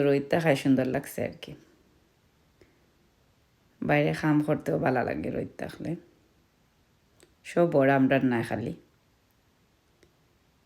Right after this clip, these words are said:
লামিয়া কিতা কিতা পাইছে নখটা দেখাইছি আপনার আরে,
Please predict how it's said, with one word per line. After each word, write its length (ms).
লামিয়া 380
কিতা 200
কিতা 240
পাইছে 340
নখটা 320
দেখাইছি 540
আপনার 420
আরে, 160